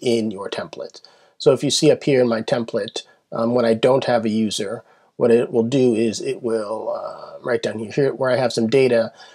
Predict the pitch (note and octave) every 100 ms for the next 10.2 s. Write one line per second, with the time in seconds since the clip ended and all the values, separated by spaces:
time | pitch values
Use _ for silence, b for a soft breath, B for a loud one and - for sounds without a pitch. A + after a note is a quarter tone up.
0 | B - D#3+ D#3+ E3+ C#3 C3+ C3+ C#3 B2+
1 | B2 A#2+ A2+ - D3+ C#3+ - C3+ B2 B2+
2 | B2+ B2+ B2+ A#2+ - B2 A#2+ A#2 - C#3
3 | A#2 C#3 E3+ E3+ E3 D3+ D3 C#3+ D#3 A#2+
4 | B2 B2 A#2+ A#2 A#2+ A2+ A2+ A2 G#2+ G2
5 | F#2+ F#2+ G2+ - E2 - - - - b
6 | b b b - B2 A#2 A#2 B2 C#3+ C3
7 | B2+ A#2+ A2+ B2 A#2 A2 - _ - -
8 | G#2+ A2 - - - _ _ - - -
9 | - - - A#2 A2+ A2 - G#2+ - E2
10 | - -